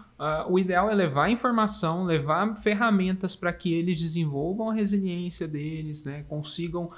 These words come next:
manejar os problemas, manejar o estresse, entender que tem um período na vida que é muito estressante, aí depois dá uma aliviada.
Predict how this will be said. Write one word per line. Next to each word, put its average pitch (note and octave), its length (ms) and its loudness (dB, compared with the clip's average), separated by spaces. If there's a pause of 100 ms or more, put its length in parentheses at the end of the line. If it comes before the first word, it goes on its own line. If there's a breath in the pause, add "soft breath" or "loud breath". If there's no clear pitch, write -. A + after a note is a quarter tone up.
(180 loud breath)
manejar F3 1040 0
os C#3+ 300 -6
problemas, C#3 640 -4
manejar D3+ 600 -2
o D#3+ 40 -4
estresse, C#3+ 840 -6
entender F3 320 0
que F3+ 120 -10
tem E3+ 180 -2
um D#3+ 60 -4
período D#3 300 -2
na D3+ 120 -2
vida D#3 220 -4
que D#3 100 -6
é D3 40 0
muito E3+ 220 0
estressante, E3 720 -4
aí D3 100 -4
depois D3 280 -6
dá D3 80 -6
uma C#3 100 -8
aliviada. C#3 640 -8